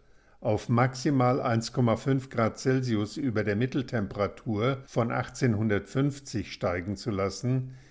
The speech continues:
ist weltweit zur Messlatte für gute Klimapolitik geworden. Der U-N-Generalsekretär fordert das ebenso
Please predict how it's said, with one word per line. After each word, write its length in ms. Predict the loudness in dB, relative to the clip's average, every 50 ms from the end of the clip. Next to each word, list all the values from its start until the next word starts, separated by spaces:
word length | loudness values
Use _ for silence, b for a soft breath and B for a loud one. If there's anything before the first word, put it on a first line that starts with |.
| B B B B -6
ist 280 | -4 -4 -4 -4 -4 0
weltweit 680 | 2 4 4 2 2 0 -2 0 0 0 0 -2 -4 -8
zur 420 | -16 -16 -12 -4 2 2 2 4
Messlatte 760 | 4 2 2 0 0 -2 0 2 2 2 2 0 -2 -2 -2
für 240 | -2 0 -2 -2 0
gute 440 | 0 -2 -2 0 2 2 2 2
Klimapolitik 1120 | 2 0 0 2 2 2 2 0 -2 -2 -2 -2 -2 -4 -4 -4 -6 -6 -8 -16 -18 -12 -8
geworden. 720 | -6 -4 -2 -2 -2 -2 -4 -8 -10 -10 -10 -12 -12 -16 -18 _ _ _ _ _ _ _ _ b b b b b b b b b b b b b b b b b
Der 240 | 0 2 4 4 4
U-N-Generalsekretär 1700 | 2 2 2 2 2 2 2 2 2 2 4 4 4 4 4 4 2 2 2 0 -2 -4 -4 -4 -6 -6 -6 -4 -2 0 0 0 -2
fordert 720 | -4 -6 -4 -2 -2 0 0 2 4 2 2 2 -2 -4 -2
das 220 | -2 -2 -2 -4
ebenso 920 | -6 -4 0 0 0 2 2 4 4 4 4 2 2 2 2 0 -4 -6